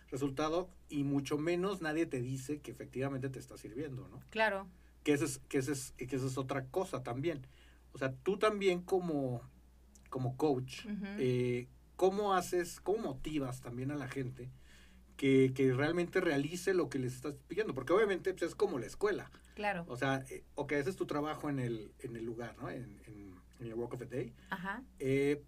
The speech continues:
Speaker 1: pero también, eh, dices, "Ojo, tienes que cumplir tu régimen".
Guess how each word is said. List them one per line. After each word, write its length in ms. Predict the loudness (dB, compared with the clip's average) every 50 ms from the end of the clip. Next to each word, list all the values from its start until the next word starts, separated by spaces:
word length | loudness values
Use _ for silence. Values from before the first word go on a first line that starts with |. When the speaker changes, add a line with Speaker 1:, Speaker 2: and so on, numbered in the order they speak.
| -6 0
Speaker 1:
pero 200 | 2 2 2 4
también, 600 | 2 2 0 2 6 8 8 8 8 6 2 -2 -2
eh, 300 | -2 0 0 0 -2 -4 -4
dices, 480 | -4 -4 -4 -4 -6 -8 -10 -12 -16 -18 -20 -20 -20 -12 -6
"Ojo, 360 | -4 -4 -4 -4 -8 -14 -16 -18 -20 -10 -4
tienes 220 | -2 -2 0 0
que 100 | 0 0
cumplir 400 | 0 0 0 2 2 2 2 2
tu 120 | 0 -2 -2
régimen". 760 | -2 -2 -2 -2 -4 -4 -6 -6 -4 -2 -2 -2 -4 -6